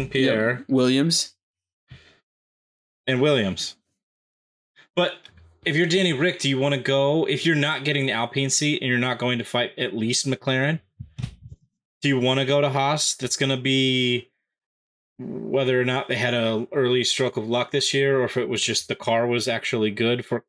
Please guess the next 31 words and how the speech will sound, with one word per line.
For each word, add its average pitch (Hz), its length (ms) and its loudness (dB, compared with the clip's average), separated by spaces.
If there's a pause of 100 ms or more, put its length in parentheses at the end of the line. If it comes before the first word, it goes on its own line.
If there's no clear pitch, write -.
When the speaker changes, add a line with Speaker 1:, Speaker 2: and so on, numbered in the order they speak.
(280)
Speaker 2:
you 123 140 0
know, 107 120 0
kinda 117 320 0
good. 113 400 2 (1160)
Do 127 60 -2
you 117 60 0
wanna 127 200 0
go 143 220 2
that 147 260 0
in, 131 220 -2
like, 117 180 -2
a 113 60 -4
long-term 123 560 -2
project 135 480 -2
that 101 180 -6 (120)
doesn't 135 360 -2
really 143 280 0
have 135 260 -2
an 135 80 -2
influx 135 460 -2
of 139 80 -2
money? 139 280 0
I 117 80 0
guess 127 260 -2
they're - 140 -4
kinda 131 300 -4
building 123 380 0
some 117 320 -2 (880)
foundations 120 600 0
of 110 120 2
a 101 120 -2